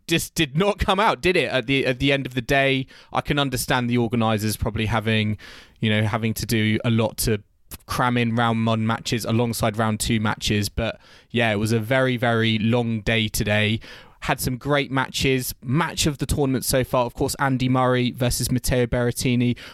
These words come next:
We had Novak Djokovic as well back at the Australian Open after all of the hoo-ha from last year, which we're gonna cover.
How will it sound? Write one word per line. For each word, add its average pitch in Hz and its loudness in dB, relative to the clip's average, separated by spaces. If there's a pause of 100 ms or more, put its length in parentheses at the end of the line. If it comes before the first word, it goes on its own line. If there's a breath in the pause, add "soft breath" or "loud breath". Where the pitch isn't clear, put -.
We 123 0
had 147 0
Novak 151 2
Djokovic 143 -2
as 120 -2
well 139 2 (440 loud breath)
back 147 -4 (120)
at 143 -2
the 139 -10
Australian 139 2
Open 139 0
after 131 0 (140)
all 240 4
of 175 -4
the 190 4
hoo-ha 170 0
from 127 -2
last 131 0
year, 131 2
which - -2
we're 120 -4
gonna 127 0
cover. 127 0